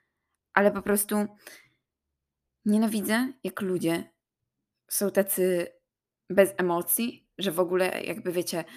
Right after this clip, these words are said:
totalnie takie rzeczy spływają po nich, że kogoś zdradzili. To jest dla mnie, to jest dla mnie takie naprawdę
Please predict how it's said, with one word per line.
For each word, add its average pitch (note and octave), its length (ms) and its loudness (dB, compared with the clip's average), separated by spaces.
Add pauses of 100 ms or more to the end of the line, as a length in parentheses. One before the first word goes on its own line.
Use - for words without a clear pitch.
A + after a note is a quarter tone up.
(180)
totalnie F#3+ 640 0 (360)
takie G3+ 240 0
rzeczy F3 220 -6
spływają F#3 500 0
po E3+ 180 -4
nich, F3 360 -4
że E3+ 360 -4 (120)
kogoś F#3 220 0
zdradzili. D#3+ 680 -6 (100)
To - 80 -6
jest F#3 120 -2
dla F#3 120 -4
mnie, F3+ 320 -2 (640)
to - 80 -10
jest E3+ 100 -8
dla G3 100 0
mnie F#3 160 2
takie G3+ 300 0
naprawdę F3+ 760 0